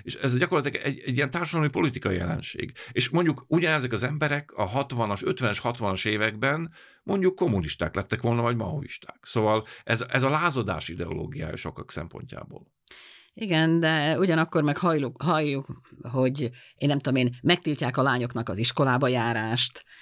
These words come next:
Speaker 2: vagy, vagy megölik az ellenfeleiket, tehát ezért ez a vallásukkal mennyire összeegyeztethető?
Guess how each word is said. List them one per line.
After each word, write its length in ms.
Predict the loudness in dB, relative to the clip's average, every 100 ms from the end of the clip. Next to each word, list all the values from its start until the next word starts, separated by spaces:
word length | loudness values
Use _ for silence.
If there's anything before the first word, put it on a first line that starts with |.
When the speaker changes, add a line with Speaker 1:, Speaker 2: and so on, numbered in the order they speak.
| -20 -14
Speaker 2:
vagy, 600 | -4 -2 2 2 2 0 -2
vagy 220 | 0 0 2
megölik 460 | 4 4 2 2
az 120 | 0 0
ellenfeleiket, 880 | 2 0 0 2 2 2 0 -2
tehát 340 | 0 0 0 0
ezért 260 | 2 2
ez 100 | 2
a 80 | 2
vallásukkal 640 | 2 2 0 0 -2 0
mennyire 400 | 2 4 2 2
összeegyeztethető? 1160 | -2 -2 -4 -4 -4 -4 -4 -2 -2 -2 -2